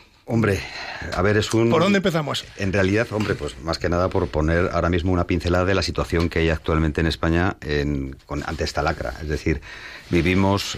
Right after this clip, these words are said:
Speaker 1: en, en una sociedad en la que apenas hay, eh, escasa información desde que eres, eh, joven, eh, para poder conducir y para poder transitar, ya no solo a los conductores, sino también a los peatones, ciclistas, todo lo que el, cualquier usuario de la vía pública,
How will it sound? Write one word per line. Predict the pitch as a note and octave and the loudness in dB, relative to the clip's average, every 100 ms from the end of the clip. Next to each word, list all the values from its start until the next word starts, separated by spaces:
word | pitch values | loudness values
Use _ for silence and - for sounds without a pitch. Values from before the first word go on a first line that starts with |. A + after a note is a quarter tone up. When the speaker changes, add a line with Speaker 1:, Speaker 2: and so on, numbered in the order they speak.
| - | -2
Speaker 1:
en, | F2+ E2 D#2+ D#2 D2+ E2+ | 0 2 2 2 0 0
en | |
una | F2 E2+ | 0 2
sociedad | F#2 F#2 F2+ F2 | 0 0 0 2
en | E2+ | 2
la | D#2+ | 2
que | D2+ F2 E2+ - | 0 0 0 0
apenas | D#2+ - F2+ F2 D#2 - | -4 -2 0 2 0 0
hay, | F2 D#2+ D2 - - - - - | 0 0 -2 -10 -20 -20 -20 -6
eh, | A2 F#2 F2 E2 D#2+ D#2+ D#2+ - | 0 2 4 4 2 2 0 -2
escasa | - F2+ F2+ | -2 -2 0
información | F2 - E2 E2 - F#2+ E2+ C#2 - | 0 0 2 0 2 0 0 -2 -10
desde | - D#2+ D#2 C#2 D2+ | -14 -6 -4 -2 -2
que | - E2 | 0 0
eres, | E2 E2 D#2 - | 2 2 0 0
eh, | D#2+ D#2 D#2 D#2 D2 | 0 2 2 0 0
joven, | F#2 C#2+ C2+ B1+ - - - - - - - - | 0 0 -2 -8 -16 -16 -14 -12 -14 -18 -12 -2
eh, | G#2+ F#2+ F2 | 2 4 2
para | F2 D#2+ | 2 0
poder | D#2 D#2+ E2 | 2 0 0
conducir | F2 F2 G#2+ F#2 | 0 0 2 0
y | - D#2+ | 0 -4
para | D2 | -2
poder | D2 D#2 | 0 0
transitar, | D#2 D#2+ D#2 F2+ | 0 0 0 0
ya | F2+ F2 | 2 2
no | E2+ | 2
solo | F#2 E2+ | 2 2
a | |
los | D2+ | 0
conductores, | E2+ E2 - E2 | 0 -2 0 -2
sino | - D2+ | 0 0
también | C#2+ D2 D#2+ | 0 2 2
a | D#2 | 2
los | D#2+ | 0
peatones, | - D2+ G#2 G#2+ G2 - | 0 0 2 2 0 -2
ciclistas, | - E2+ - - | -2 -2 -2 -2
todo | G2 G2 | 0 2
lo | G2+ | 2
que | - F#2+ F#2 | 0 2 2
el, | F2+ E2 E2 | 2 0 -2
cualquier | - D#2 F#2+ F2 | -4 -4 0 0
usuario | - G2 F2 D#2+ | 0 2 2 2
de | D2+ | 2
la | D2+ | 2
vía | E2 | 2
pública, | D#2+ F2 F#2 E2+ F#2+ | 2 2 0 0 -2